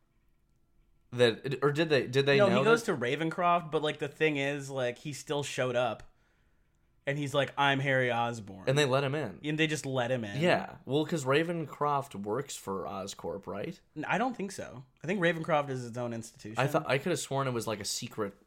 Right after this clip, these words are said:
Speaker 1: a secret, like, dark site prison
Speaker 2: You
Speaker 1: for
Speaker 2: know what, though? It would, it
Speaker 1: Oscorp.
Speaker 2: would be because they kept Max off the books for it.
Speaker 1: Yeah.
Speaker 2: Yeah.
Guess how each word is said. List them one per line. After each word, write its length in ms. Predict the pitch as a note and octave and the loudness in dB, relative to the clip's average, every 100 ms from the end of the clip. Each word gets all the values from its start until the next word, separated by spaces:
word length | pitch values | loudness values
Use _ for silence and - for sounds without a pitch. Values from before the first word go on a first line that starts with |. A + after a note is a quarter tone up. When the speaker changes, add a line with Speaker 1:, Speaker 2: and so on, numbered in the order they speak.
| _ _ _ _ - | _ _ _ _ -10
Speaker 1:
a 80 | A2 | -6
secret, 400 | - A#2+ A#2 G2+ | -4 -4 -4 -4
like, 300 | G2 F#2 - G#2 G2 | -6 -8 -14 -16 -8
dark 340 | G#2 G#2 G#2 | -4 -4 -6
site 360 | - G#2 G2+ - | -4 -2 -4 -8
prison 540 | - G#2+ G2+ F#2+ G2+ | -6 -4 -4 -6 -8
Speaker 2:
You 140 | F3 F3+ | 0 2
Speaker 1:
for 60 | |
Speaker 2:
know 140 | E3+ E3+ | 4 4
what, 160 | F3 E3+ | 4 4
though? 120 | F3 | 2
It 120 | D#3 | 4
would, 220 | G#2+ E3 | 6 6
it 200 | D#3+ E3 | 6 2
Speaker 1:
Oscorp. 80 | D#3 | 2
Speaker 2:
would 260 | D3+ E3+ C#3+ | 0 0 0
be 140 | C3+ | -4
because 340 | C3 B2+ C3 | -4 -4 -6
they 120 | B2 B2+ | -4 -6
kept 260 | C3+ A#2 | -6 -6
Max 260 | A#2+ A2+ - | -6 -6 -4
off 200 | A2+ - | -6 -6
the 60 | |
books 260 | F#2+ G2+ - | -10 -12 -12
for 220 | A#2+ B2+ | -8 -6
it. 200 | D3 C#3 _ | -8 -10 _
Speaker 1:
Yeah. 380 | A#2+ B2+ G#2 F2+ A2 | 0 2 2 -2 -8
Speaker 2:
Yeah. 220 | F#2+ | -10